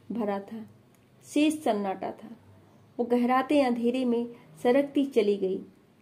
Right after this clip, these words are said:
घर वापस आते ही अपने दुखों से घिर गई। कमरे में मौजूद हर सामान उन्हें अपने पतियों की याद दिलाते। टीवी के सामने पड़ी वो आराम कुर्सियाँ,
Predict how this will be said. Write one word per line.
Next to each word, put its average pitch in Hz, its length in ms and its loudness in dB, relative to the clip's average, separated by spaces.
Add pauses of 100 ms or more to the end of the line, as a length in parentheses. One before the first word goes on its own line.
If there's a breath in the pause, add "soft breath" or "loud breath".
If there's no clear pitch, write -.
(140)
घर 262 260 2
वापस 240 440 0
आते 220 280 -2
ही 247 260 -2 (280 loud breath)
अपने 254 300 2
दुखों 233 380 -2
से 240 160 0
घिर 196 320 2
गई। 190 260 -2 (460 soft breath)
कमरे 269 320 4
में 285 140 6
मौजूद 233 520 0 (280)
हर 320 200 4
सामान 214 560 -4 (360 soft breath)
उन्हें 269 240 6
अपने 226 280 0
पतियों 220 400 -4
की 233 160 -8
याद 202 200 -4
दिलाते। 202 500 -10 (720)
टीवी 302 280 8
के 294 140 2
सामने 254 420 0
पड़ी 254 340 2
वो 233 340 0 (220 loud breath)
आराम 233 340 2
कुर्सियाँ, 226 680 -6